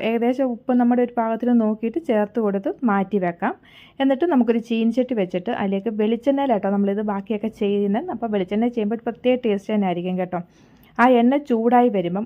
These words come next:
അതിലേക്ക് രണ്ട് മൂന്ന് വറ്റൽമുളകും കുറച്ച് കടുകും വേണം ഇട്ട് കൊടുക്കാൻ.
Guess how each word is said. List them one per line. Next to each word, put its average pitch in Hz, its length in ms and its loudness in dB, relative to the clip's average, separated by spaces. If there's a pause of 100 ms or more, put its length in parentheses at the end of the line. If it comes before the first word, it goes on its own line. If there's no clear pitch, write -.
അതിലേക്ക് 202 460 -2
രണ്ട് 196 220 0
മൂന്ന് 202 240 0
വറ്റൽമുളകും 202 880 0
കുറച്ച് 240 400 -2
കടുകും 220 460 0
വേണം 190 260 -2
ഇട്ട് 214 240 -4
കൊടുക്കാൻ. 175 500 -4